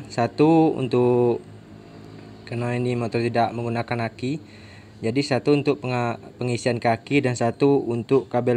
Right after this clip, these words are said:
merah satu ini menuju ke C D I. Oke,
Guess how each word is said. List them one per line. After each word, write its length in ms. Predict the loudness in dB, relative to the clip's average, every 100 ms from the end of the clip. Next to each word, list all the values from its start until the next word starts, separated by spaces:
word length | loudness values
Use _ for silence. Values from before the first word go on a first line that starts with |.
| 0
merah 240 | 0 -2
satu 240 | -4 -2
ini 240 | 0 2 0
menuju 400 | 0 -2 -2 -2
ke 240 | 0 0
C 160 | 0 -2
D 80 | 0
I. 240 | 0 -2 -8 -18 -20 -20 -20 -18 -18 -14
Oke, 320 | -6 -4 -4